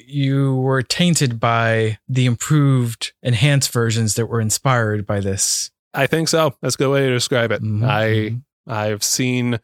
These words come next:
Speaker 2: w-, how it can be, and that's all I want now.
Speaker 1: Rather than the ever so present, ever so amazing, fantastic Adam West Batman stuff.
Speaker 2: <laughs> Batman. Oh,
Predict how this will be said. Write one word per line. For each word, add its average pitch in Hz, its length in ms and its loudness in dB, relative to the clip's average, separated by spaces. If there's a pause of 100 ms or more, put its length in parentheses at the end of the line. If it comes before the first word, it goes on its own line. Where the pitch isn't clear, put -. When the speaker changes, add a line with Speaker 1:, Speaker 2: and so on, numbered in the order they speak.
(160)
Speaker 2:
w-, 113 340 -8
how 147 300 2
it 139 120 -2
can 127 300 0
be, 101 320 -6
and 110 180 -6
that's 117 180 0
all 120 140 2
I 113 120 0
want 101 240 -6
now. 104 160 -8
Speaker 1:
Rather 110 300 0
than 107 500 0 (280)
the 107 600 -2 (120)
ever 143 280 2
so 123 200 0
present, 110 640 -2 (100)
ever 139 240 2
so 120 280 2
amazing, 110 720 0 (100)
fantastic 127 1040 -2
Adam 107 240 0
West 98 240 -2
Batman 95 380 -4
stuff. - 420 -8 (120)
Speaker 2:
<laughs> - 140 -8
Batman. 117 280 -10 (420)
Oh, 131 380 2